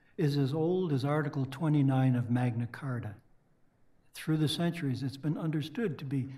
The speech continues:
substantive. It's an inve-, the idea of substantive due process as a term came into being only in the early twentieth century, uh,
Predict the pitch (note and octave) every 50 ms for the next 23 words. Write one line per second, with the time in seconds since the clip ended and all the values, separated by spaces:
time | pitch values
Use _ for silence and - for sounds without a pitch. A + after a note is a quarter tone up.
0 | - - - - D#3+ C#3+ B2+ - - D3 A#2 C3 C3 A2 - - - - - -
1 | - _ - E3 C#3+ - - - - _ _ _ _ _ F3 D3+ D#3 D#3 C#3 C3
2 | D3 - - - D#3+ D#3+ E3+ F3+ F#3 F3 F3 F#3+ E3+ D#3 D3 B2 - - - -
3 | - _ _ _ _ _ _ _ - - _ _ - - - - - G3+ G#3 G3
4 | - - F#3 E3 D#3+ D3 B2 A#2 A2+ C#3+ E3 D#3+ C#3 - - - - F#3+ F#3+ F#3+
5 | F3 - - F3+ E3 D3 C3+ B2 - - G3+ D3+ C#3+ A#2+ C3 B2+ A#2 B2 - -
6 | C#4 C#4+ A#3 E3+ C3+ C3 C3 C3 C3 - - - - - - - G3 G#3+ A3 G#3+
7 | G#3 F#3 E3 F3 D3+ F#3 F3+ E3+ E3 E3 D#3+ D3+ - - - - - - G3+ A#3
8 | B3+ A#3+ G#3 F3 E3+ - - G#3+ D#3+ E3+ D#3+ D#3 D#3 E3 F3 G3 G3+ G3 F3 -
9 | - - F#3+ F#3 F3+ F3 E3 C#3+ E3 - - F#3 F3+ F3+ - - D3 C3+ B2 B2
10 | B2 A#2+ B2 - - - - _ _ - D3+ C3+ C3+ C3 C3 C3 C3+